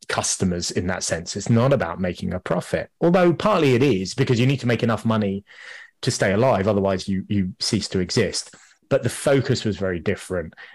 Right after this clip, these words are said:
And the focus was very much driven. I, I work for Aunty Nolan. It's a blood cancer cha-, it is a blood cancer charity, Stem Cell Register.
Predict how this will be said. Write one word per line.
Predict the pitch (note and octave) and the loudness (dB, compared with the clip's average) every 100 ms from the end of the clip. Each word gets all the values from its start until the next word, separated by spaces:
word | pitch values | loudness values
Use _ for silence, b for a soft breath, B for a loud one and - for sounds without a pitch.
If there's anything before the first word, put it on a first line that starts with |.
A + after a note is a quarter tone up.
| B | B
And | B2+ | 2
the | A#2 | 2
focus | - C#3 C3+ A#2+ | 4 2 4 0
was | A2 G2 F#2 | 0 -4 -4
very | G2+ A#2 G#2+ G2+ | 0 2 4 4
much | F#2+ G2 - - | 2 -4 -10 -6
driven. | G2+ F2 F#2+ F#2 F#2 _ | -4 -2 -2 -4 -6 _
I, | G#2+ - | -4 -2
I | G#2 | 0
work | G#2+ - | 0 0
for | - | -2
Aunty | G2 F#2+ | -2 0
Nolan. | G2+ G2+ G2 G2 | 2 2 2 -2
It's | - | -2
a | G2 | -4
blood | G#2+ G#2+ | -2 -2
cancer | - G2+ F2+ | -2 -6 -6
cha-, | F#2 - | -10 -8
it | A2 - | -8 -2
is | B2+ G#2+ - | 0 0 -2
a | F#2+ | -4
blood | G2 F#2 | -4 -6
cancer | - F#2 - F2 | -6 -8 -6 -8
charity, | - C3 A#2+ - C3+ - | -2 0 0 0 -4 -4
Stem | - - G#2 | -6 0 0
Cell | F#2+ F#2+ | 0 0
Register. | G#2+ B2 G#2+ - G2 | 2 2 0 -2 -4